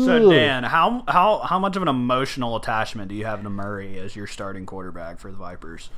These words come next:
Speaker 1: 'Cause if Taj Boyd was a starter somewhere, I would full-blown be the fan of them.
Speaker 2: I mean, I love Aaron Murray. Still want him to be successful,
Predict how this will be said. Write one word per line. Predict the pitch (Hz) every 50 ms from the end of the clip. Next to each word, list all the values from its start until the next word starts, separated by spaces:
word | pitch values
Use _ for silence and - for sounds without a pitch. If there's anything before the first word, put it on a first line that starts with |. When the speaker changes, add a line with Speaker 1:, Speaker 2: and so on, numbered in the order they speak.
| - - - - - - - -
Speaker 1:
'Cause | - 175 170
if | 175 156 151 -
Taj | - 165 160 170 185 165
Boyd | 147 135 131 127 139 143 143
was | 151 156 156
a | 160 151
starter | - 175 156 165 175 175 175
somewhere, | 170 - 185 180 190 190 185 185 170
I | 123 131
would | 139 139 135 -
full-blown | - 151 143 139 139 131 127 120
be | 117 117 113
the | 110 107
fan | - - 110 101 101 98
of | 92
them. | 98 95 90 - - - -
Speaker 2:
I | 190 220
mean, | 233 226 214
I | 190 185 220
love | 214 180 160 165 165 170 165 143 127 117 104 101 -
Aaron | 143 147 139 135 131
Murray. | 131 127 123 120 120 113
Still | - - 190 202 196
want | 185 185 190 180 160 170
him | 175 170 160
to | 147
be | 143 156 156
successful, | 147 - 147 131 - - 151 151 139 - - - 120 107 101 -